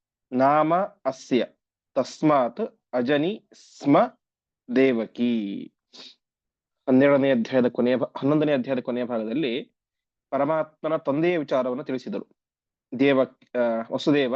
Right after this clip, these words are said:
ಮತ್ತು ನಂದಗೋಪ ಅವರ ವಂಶದ ಕಥೆಯನ್ನು ಹೇಳಿ, ಮುಂದೆ ತಾಯಿಯಾದಂತಹ ದೇವಕಿ ದೇವಿಯ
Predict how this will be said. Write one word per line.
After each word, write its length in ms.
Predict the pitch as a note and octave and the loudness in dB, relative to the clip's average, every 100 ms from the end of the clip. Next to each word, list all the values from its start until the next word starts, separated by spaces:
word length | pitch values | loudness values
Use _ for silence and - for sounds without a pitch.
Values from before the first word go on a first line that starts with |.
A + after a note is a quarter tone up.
| D#3+ | -4
ಮತ್ತು 500 | D3+ C#3+ D#3 C#3+ C3+ | -6 -4 -2 -2 -4
ನಂದಗೋಪ 460 | C3 C#3 C#3 B2+ B2+ | -4 -2 -2 -4 -4
ಅವರ 220 | B2 C3+ | -4 -4
ವಂಶದ 380 | B2+ B2 C3 B2+ | -6 -8 -8 -6
ಕಥೆಯನ್ನು 400 | A#2 B2 C3 A#2 | -6 -8 -6 -6
ಹೇಳಿ, 400 | A#2 D#3+ D3 - _ _ _ _ _ - | -4 -2 -2 -6 _ _ _ _ _ -4
ಮುಂದೆ 460 | F#3+ D#3+ F#3 - _ - | -2 -2 -4 -10 _ -4
ತಾಯಿಯಾದಂತಹ 720 | D3+ D#3 D3+ C3+ B2+ B2+ C3+ | -2 0 -2 -4 -6 -6 -6
ದೇವಕಿ 520 | A#2 C3+ D#3 D#3 E3+ | -4 -4 -6 -4 -2
ದೇವಿಯ 360 | C#3+ C3 C#3 | -2 -2 -2